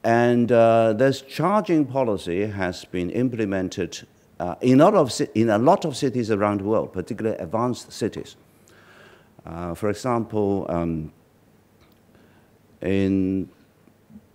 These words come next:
a lot of countries around us, uh, the solid waste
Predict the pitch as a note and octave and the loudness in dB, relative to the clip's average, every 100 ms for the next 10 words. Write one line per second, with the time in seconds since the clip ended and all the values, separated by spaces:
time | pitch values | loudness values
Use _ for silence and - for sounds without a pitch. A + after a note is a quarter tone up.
0 | _ _ _ _ _ _ _ _ _ _ | _ _ _ _ _ _ _ _ _ _
1 | F#2+ B2 D3+ A#2 B2 A2+ - F#2+ F2 F#2+ | 2 2 2 -2 -2 -2 -2 -4 -2 0
2 | A2 A2+ D2 A#1 E2 - - - F2+ F2 | 0 0 -4 -8 -8 -12 -14 -8 -6 -6
3 | E2 F#2 F#2 F2+ - C#3+ D3+ E3 - G2+ | -6 -6 -6 -6 -8 -4 -2 -4 -6 -2
4 | B2 D#2 - - | -2 -2 -8 -20